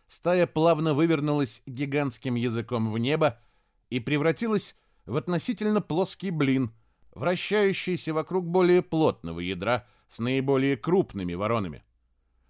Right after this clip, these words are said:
Максиму показалось, что он слышит тонкий на грани слуха свист, играющий тонами вверх и вниз. «Макс!» — прошептала Вероника. «Слышу!» — подтвердил он догадку подруги,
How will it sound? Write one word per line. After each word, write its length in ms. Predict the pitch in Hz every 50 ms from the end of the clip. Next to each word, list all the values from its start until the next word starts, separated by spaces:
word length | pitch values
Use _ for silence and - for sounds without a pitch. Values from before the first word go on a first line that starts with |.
| _ _
Максиму 480 | - - 127 127 - - 214 226 220 190
показалось, 580 | 180 180 - 185 165 151 190 196 185 170 139
что 220 | - - - 165 170
он 100 | 165 147
слышит 420 | - - 185 165 - 165 143 - _ _ -
тонкий 480 | - 190 202 190 180 - - - 160
на 160 | 151 143 139 135
грани 320 | 127 135 156 156 147 139
слуха 400 | 117 - - 156 156 - - 135
свист, 480 | 117 - - 147 185 135 - - - - _ _ _ _ _ _ _
играющий 720 | - 104 95 95 120 139 139 135 120 - - - 123 113
тонами 420 | 104 - 120 113 131 147 143 135 127
вверх 460 | 117 101 87 98 139 135 117 - - -
и 100 | - 123
вниз. 440 | 113 117 135 143 123 - - - - _ _ _ _ _ _ _ _ _ _ _
«Макс!» — 640 | - 107 135 165 202 220 226 202 - - - - - _ _ _ _ _ _ _ _ _ _ _
прошептала 540 | - 147 135 - - 127 - - 139 127 123
Вероника. 540 | 123 117 120 120 120 113 101 - - 69 - _ _ _ _ _ _ _ _
«Слышу!» — 680 | _ - - - 87 117 131 113 - - 135 139 107 - - _ _ _ _ _ _ _ _ _ -
подтвердил 640 | - 117 113 - - 127 139 135 127 123 156 156 143
он 140 | 135 135
догадку 420 | 120 127 123 127 131 120 - - 117
подруги, 600 | - 127 120 120 135 165 165 143 147 127 -